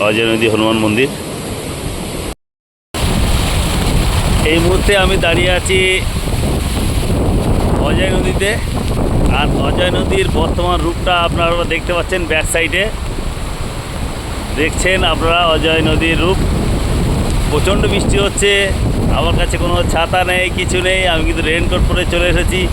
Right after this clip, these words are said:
আপনাদের just অজয় নদীর রূপটা দেখানোর জন্যে। আপনারা দেখছেন সেই অজয় নদীর রূপ, প্রচণ্ড জল,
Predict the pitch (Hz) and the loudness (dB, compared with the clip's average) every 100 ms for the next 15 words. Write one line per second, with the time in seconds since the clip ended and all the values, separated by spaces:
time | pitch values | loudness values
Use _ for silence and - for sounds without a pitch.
0 | - - - 131 139 170 180 - 180 - | -2 -2 0 0 0 0 0 0 0 0
1 | - 123 147 165 170 170 170 170 - 165 | 0 0 2 2 2 0 0 0 0 0
2 | 147 147 165 160 151 147 160 - - - | 0 0 0 0 2 2 0 -2 -4 -4
3 | - - 123 131 160 156 165 175 202 185 | -4 -2 0 2 2 2 2 2 2 2
4 | 196 139 139 165 175 170 165 180 196 - | 2 2 0 2 2 2 2 2 2 0
5 | - - - - - - - - - - | 0 0 -2 -2 -2 -2 -2 -2 -2 -4
6 | - - 180 208 208 202 185 151 | -2 0 0 2 2 2 2 2